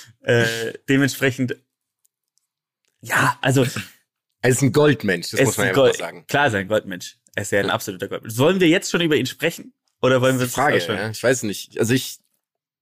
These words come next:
Speaker 2: ich glaube, wir, wir runden das dann ab.
Speaker 1: Wir runden es dann ab, ja.
Speaker 2: Wir haben ja erst ein
Speaker 1: Lass
Speaker 2: paar,
Speaker 1: mal.
Speaker 2: genau,
Speaker 1: Mhm,
Speaker 2: ja.
Speaker 1: genau.
Speaker 2: Also ein paar Personenkategorien kommen ja noch vor.
Speaker 1: Ja. Dann du?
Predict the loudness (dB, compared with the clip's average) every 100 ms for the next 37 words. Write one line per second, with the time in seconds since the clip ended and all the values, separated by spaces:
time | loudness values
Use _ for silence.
0 | _ _ _ _ _ -4 2 2 4 2
1 | 2 2 2 0 0 -2 -2 0 2 2
2 | 2 0 0 0 -2 0 0 4 4 2
3 | 0 0 0 2 2 2 0 -6 -4 -4
4 | -4 -6 -6 -2 0 2 4 4 4 2
5 | _ _ _ -6 -4 -2 2 2 0 -4
6 | _ _ -2 0 0 0 2 2 -2 _
7 | -6 -6 -10 _ _ _ _ -20 _ _
8 | _ _ _ _ _ 0 0 0 -2 -4